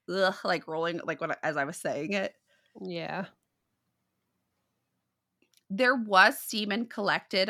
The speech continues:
Speaker 1: off of one of the girls' shor-, Christine's shorts,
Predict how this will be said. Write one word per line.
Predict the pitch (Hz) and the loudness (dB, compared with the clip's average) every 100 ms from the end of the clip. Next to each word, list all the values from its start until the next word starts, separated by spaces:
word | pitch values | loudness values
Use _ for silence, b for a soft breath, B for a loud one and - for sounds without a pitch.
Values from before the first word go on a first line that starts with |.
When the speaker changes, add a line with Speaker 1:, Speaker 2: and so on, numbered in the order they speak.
| - | 0
Speaker 1:
off | 165 170 - | 0 0 0
of | 185 - | -6 -8
one | 190 175 180 | -4 -2 -2
of | 180 | -6
the | 180 | -8
girls' | 175 170 170 180 185 - - _ _ - | -8 -6 -6 -8 -10 -12 -14 _ _ -10
shor-, | - 180 - _ | -6 -6 -8 _
Christine's | - 185 - 214 196 | -6 -4 0 0 0
shorts, | - - 139 175 - - | -2 -2 2 0 -2 -10